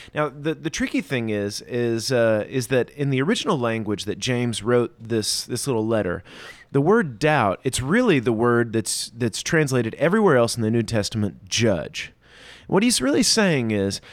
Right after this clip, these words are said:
is that if you've got a situation that you need to know what to do,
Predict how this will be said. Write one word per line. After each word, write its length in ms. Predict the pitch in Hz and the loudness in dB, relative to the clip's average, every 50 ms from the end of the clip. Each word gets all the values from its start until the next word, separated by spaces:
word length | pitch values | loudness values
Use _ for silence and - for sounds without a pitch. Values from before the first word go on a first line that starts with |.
| - - | -20 -8
is 140 | - 135 131 | -6 -2 0
that 100 | 147 139 | 0 0
if 100 | 139 - | 0 0
you've 220 | 165 240 302 339 - | 2 2 2 2 2
got 160 | - 254 175 | 2 0 0
a 60 | 139 | 0
situation 720 | - - 180 165 - - 123 123 117 113 107 - - 104 | 0 0 0 -2 0 0 2 2 2 2 2 0 -2 -2
that 80 | 98 98 | -4 -2
you 120 | 110 151 | 0 0
need 140 | 175 208 196 | 2 2 2
to 80 | 135 120 | 2 2
know 160 | 117 113 113 | 2 2 4
what 160 | 113 110 104 | 4 2 2
to 100 | - 107 | 0 -6
do, 380 | 95 82 - 92 82 64 - | -10 -8 -8 -8 -8 -8 -10